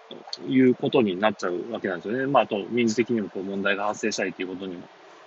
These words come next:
なっちゃうと思うんですよね。なので、まあ、今回ちょっと私たちがやったことは、あの、実際良くなかった、あ、んですけれども、まあ、こういう、まあ、機会で、ね、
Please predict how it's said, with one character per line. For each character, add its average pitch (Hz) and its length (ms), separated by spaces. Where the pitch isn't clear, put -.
な 123 140
っ - 20
ち - 100
ゃ 101 40
う 87 80
と 92 60
思 95 160
う - 20
ん 90 60
で 90 80
す 95 120
よ 95 60
ね。 104 180
な 175 100
の 147 100
で、 107 160
ま 127 180
あ、 - 60
今 208 140
回 160 160
ち 143 100
ょ 127 60
っ 117 60
と 151 80
私 156 100
た 143 100
ち 120 140
が 104 240
や 98 80
っ 110 140
た 131 100
こ 127 140
と 131 340
は、 107 380
あ 104 40
の、 98 220
実 104 220
際 123 280
良 151 140
く 131 80
な 127 140
か 107 80
っ 101 120
た、 95 160
あ、 117 200
ん 127 100
で 147 100
す 147 80
け 127 120
れ 107 80
ど 135 100
も、 120 160
ま 123 140
あ、 107 40
こ 151 180
う 151 60
い 151 180
う、 139 60
ま 151 80
あ、 123 40
機 - 120
会 131 240
で、 104 220
ね、 127 160